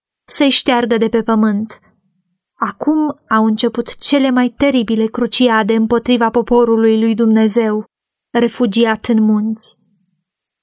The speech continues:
Inchizitorii au fost puși pe urmele lor și scena cu nevinovatul Abel căzând înaintea ucigașului Cain s-a repetat deseori.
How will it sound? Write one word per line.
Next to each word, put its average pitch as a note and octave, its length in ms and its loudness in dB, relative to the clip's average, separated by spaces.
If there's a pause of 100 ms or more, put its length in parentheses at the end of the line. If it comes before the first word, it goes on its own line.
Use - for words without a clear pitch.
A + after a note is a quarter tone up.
(440)
Inchizitorii C#4 1000 2 (160)
au A3+ 140 0 (120)
fost - 260 -2
puși - 560 0
pe A3+ 100 0
urmele A#3 460 2
lor D4 360 2 (380)
și A3+ 420 -2
scena D#4 540 -2
cu A#3 280 0
nevinovatul B3 880 0
Abel B3 680 0
căzând A#3 580 0 (100)
înaintea A3+ 480 0
ucigașului A#3 760 0
Cain B3 560 -2
s-a D4+ 240 0
repetat C4+ 580 -2
deseori. A3+ 840 -4